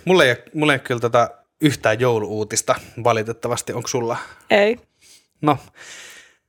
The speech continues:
Speaker 1: sä voit aloittaa meidän ei-jouluiset uutiset
Speaker 2: No
Speaker 1: sitten.
Speaker 2: niin,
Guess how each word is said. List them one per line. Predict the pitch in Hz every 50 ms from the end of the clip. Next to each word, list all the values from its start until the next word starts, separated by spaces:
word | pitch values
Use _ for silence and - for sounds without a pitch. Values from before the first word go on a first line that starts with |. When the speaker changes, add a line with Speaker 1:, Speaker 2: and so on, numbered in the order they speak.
| _ _ _
Speaker 1:
sä | - - - 139
voit | 123 123
aloittaa | 135 131 123 113 - - 110 110
meidän | 110 110 107 107 110 107
ei-jouluiset | 123 117 110 104 104 104 107 110 120 131 - 131 123
uutiset | 127 117 - 120 - - - -
Speaker 2:
No | 117 -
Speaker 1:
sitten. | - 294 302 294
Speaker 2:
niin, | 294 269 247 220 220 233 226 156